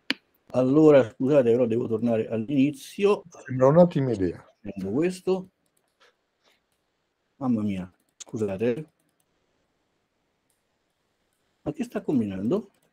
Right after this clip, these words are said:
Speaker 2: Beh, che tu stai
Speaker 1: Sì.
Speaker 2: andando, stai andando verso la fine che invece che verso l'inizio.
Speaker 1: Ebbene, fine della presentazione, ma io non
Speaker 2: Ah.
Speaker 1: voglio fare la, io non voglio la fine, io voglio
Speaker 2: Torna
Speaker 1: l'inizio
Speaker 2: indietro.
Speaker 1: della presentazione.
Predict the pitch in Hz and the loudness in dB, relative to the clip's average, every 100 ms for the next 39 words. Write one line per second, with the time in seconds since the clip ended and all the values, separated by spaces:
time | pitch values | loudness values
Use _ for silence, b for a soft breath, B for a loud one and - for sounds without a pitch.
0 | _ _ _ _ - 160 156 139 139 170 | _ _ _ _ -12 -12 -8 -6 -4 -2
1 | 143 113 113 113 113 107 107 107 _ _ | -2 -2 -2 -4 -2 0 0 -2 _ _
2 | _ _ _ _ - 120 127 131 127 123 | _ _ _ _ -6 -4 -2 0 0 0
3 | 117 127 120 - 147 120 107 107 98 107 | -2 0 0 -2 -4 -4 -4 -4 -4 -6
4 | 101 107 95 - 110 120 95 - 160 147 | -4 -4 -4 -6 -6 -6 -10 -12 -14 -10
5 | 180 151 110 92 101 - _ 165 135 117 | -10 -4 -4 -4 -8 -18 _ -4 -2 -2
6 | 120 147 151 151 196 - 123 135 165 113 | -4 -4 -4 -4 -10 -6 -4 -2 -2 -2
7 | 123 90 87 107 95 92 101 107 107 160 | -2 -4 -6 -6 -6 -6 -8 -8 -4 -2
8 | 95 135 175 180 - - 92 135 95 101 | -2 -2 -4 -6 -8 -6 -4 -2 -2 -2
9 | 135 156 156 175 165 - 147 110 98 98 | 0 4 4 4 2 2 2 2 0 -8
10 | - 90 - - 85 85 | -12 -14 -16 -20 -20 -20